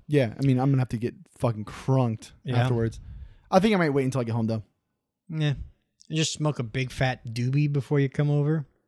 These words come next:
Speaker 2: That'd be fucking fun.
Speaker 1: That'd be dope. That'd be dope, but,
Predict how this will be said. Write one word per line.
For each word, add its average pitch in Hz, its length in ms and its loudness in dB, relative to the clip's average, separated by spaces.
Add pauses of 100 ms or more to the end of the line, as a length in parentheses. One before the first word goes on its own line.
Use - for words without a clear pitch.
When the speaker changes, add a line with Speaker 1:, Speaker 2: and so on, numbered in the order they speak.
(540)
Speaker 2:
That'd 120 200 2
be 101 80 -2
fucking 107 540 -4
fun. 120 380 -4 (180)
Speaker 1:
That'd 131 120 -6
be 131 100 -6
dope. 113 300 -10 (320)
That'd 127 100 4
be 117 80 8
dope, 113 180 8
but, 120 120 6